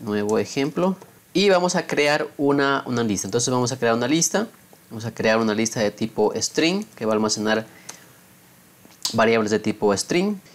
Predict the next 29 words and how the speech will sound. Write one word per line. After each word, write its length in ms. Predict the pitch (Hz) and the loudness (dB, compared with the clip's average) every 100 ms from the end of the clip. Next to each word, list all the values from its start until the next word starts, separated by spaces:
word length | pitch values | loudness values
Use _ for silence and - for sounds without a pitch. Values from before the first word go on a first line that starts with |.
| - - - | -20 -20 -6
Vamos 240 | 131 135 135 | 0 2 4
a 60 | |
darle 260 | 117 113 117 | 4 4 2
de 100 | 113 | 2
nombre 480 | 113 117 120 120 113 | 2 2 4 2 2
a 60 | 113 | -2
nuestra 300 | 107 - 110 | -2 -2 0
lista 340 | 110 - 101 | 0 0 -4
frutas. 560 | - 151 151 175 180 - - - - - | 0 0 2 2 0 -4 -14 -20 -12 -2
Vamos 220 | 113 120 | 0 0
a 100 | 120 | 0
ponerle 680 | 110 110 110 110 107 - - - | 2 2 2 2 0 -2 -4 0
igual 580 | 135 139 165 185 196 - | 0 2 4 4 2 0
y 100 | 160 | 0
lo 100 | 165 | 2
que 100 | 165 | 2
vamos 180 | 156 160 | 0 0
a 40 | |
hacer 120 | 156 | -2
aquí 240 | 151 180 170 | -4 -6 -2
es 280 | 139 135 - | 0 0 -2
a 140 | 127 | -2
inicializar 680 | 131 139 165 151 143 151 147 - | 0 0 0 0 0 0 0 -4
esta 340 | 120 113 - 120 | -6 -4 -2 0
lista. 280 | 127 123 | 0 0
Vamos 200 | 107 104 | 0 0
a 80 | 110 | -2
poner 300 | 107 104 104 107 | -2 -2 -2 -4
arrays.asList 640 | 101 113 135 156 165 | -4 0 2 2 -2